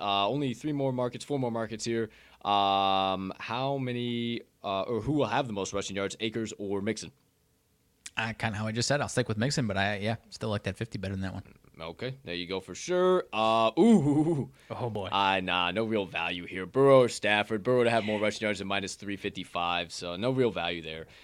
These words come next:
Speaker 1: Uh, let's see here. Oh, there's the, there's the one we just talked about a little while ago. Burrow and Stafford combined for the, uh, for the rushing yards, or Sony Michel to have more than them.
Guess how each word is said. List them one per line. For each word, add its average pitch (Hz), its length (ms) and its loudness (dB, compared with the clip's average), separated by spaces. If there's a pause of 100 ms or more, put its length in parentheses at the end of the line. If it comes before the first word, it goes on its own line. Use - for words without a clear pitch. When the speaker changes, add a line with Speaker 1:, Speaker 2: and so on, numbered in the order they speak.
(260)
Speaker 1:
Uh, 120 400 6
let's 135 200 2
see 135 240 0
here. 139 960 6
Oh, 139 160 6
there's 123 240 2
the, 120 280 -2
there's 113 200 2
the 123 80 -2
one 123 160 0
we 123 80 -2
just 113 160 -8
talked 117 180 -2
about 113 140 0
a 113 40 0
little 113 180 0
while 104 180 4
ago. 107 160 0
Burrow 107 280 0
and 98 100 -6
Stafford 98 360 -4
combined 95 460 -2
for 98 180 -10
the, 92 300 -6
uh, 87 260 -4
for 101 120 -10
the 92 80 -6
rushing 92 260 -6
yards, 95 300 -4
or 92 180 -8
Sony 98 320 -6
Michel 92 320 -4
to 92 80 -4
have 95 160 -4
more 87 180 -8
than 90 140 -8
them. 92 260 -4